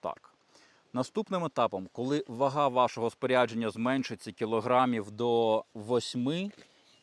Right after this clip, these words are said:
то можна буде дістати оцей залізний каркас.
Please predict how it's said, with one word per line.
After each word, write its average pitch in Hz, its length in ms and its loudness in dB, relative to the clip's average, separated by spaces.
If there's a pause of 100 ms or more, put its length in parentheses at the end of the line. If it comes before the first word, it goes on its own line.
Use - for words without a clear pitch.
(140)
то 139 380 4
можна 135 420 0
буде 127 440 -2
дістати 123 760 -2
оцей 117 540 -4
залізний 113 640 -4
каркас. 127 640 -4